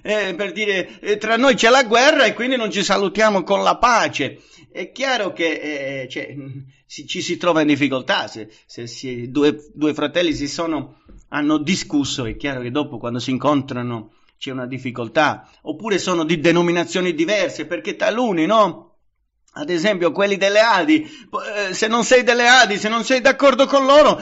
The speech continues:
ti dicono "Ciao, ciao", cioè, eh, appunto con una volontà,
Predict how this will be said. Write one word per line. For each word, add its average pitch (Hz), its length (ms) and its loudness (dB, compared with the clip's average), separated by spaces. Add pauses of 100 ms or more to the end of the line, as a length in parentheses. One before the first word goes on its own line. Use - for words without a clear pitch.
(140)
ti 285 140 4
dicono 269 360 4
"Ciao, 269 640 4 (200)
ciao", 185 540 -2 (140)
cioè, - 160 -6 (160)
eh, - 0 - (320)
appunto 247 800 4
con 240 180 2
una 269 200 6
volontà, 269 1040 4